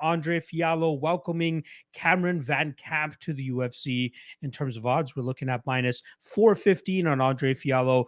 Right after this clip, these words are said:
fresh off his knockout victory of Miguel Baeza a couple weeks ago, and then the return on V-, Cameron Van Camp is plus three forty-five.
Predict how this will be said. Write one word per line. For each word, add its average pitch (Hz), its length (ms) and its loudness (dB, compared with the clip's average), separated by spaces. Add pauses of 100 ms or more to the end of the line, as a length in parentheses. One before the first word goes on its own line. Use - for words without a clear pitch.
(160)
fresh 185 400 -2
off 156 160 0
his 139 140 -4
knockout 139 380 0
victory 135 260 -4
of 123 80 -4
Miguel 123 300 -2
Baeza 123 440 -2
a 120 60 -4
couple 120 300 -4
weeks 117 240 -4
ago, 123 280 0 (280)
and 131 180 0
then 131 100 0
the 120 80 -4
return 131 400 -2
on 131 300 2
V-, 160 160 -6
Cameron 139 320 0
Van 123 180 -2
Camp 127 300 -4
is 117 100 -6
plus - 280 -6
three 123 160 -4
forty-five. 117 640 -2